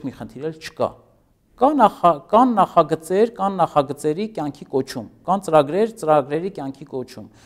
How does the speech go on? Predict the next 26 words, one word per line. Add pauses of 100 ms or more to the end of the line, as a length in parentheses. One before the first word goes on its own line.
(260)
Եվ,
ը, (440)
այս (160)
տեսանկյունից
պետք
է
նայենք,
հասկանանք,
եթե (240)
այդ
ծրագրերը,
ը, (160)
ունեն
նաև, (720)
ը, (500)
առավել
ընդարձակվելու (260)
պոտենցիալ, (400)
ներուժ
ունեն, (320)
ուրեմն
դրանք
կարող
են
վերաբերել
նաև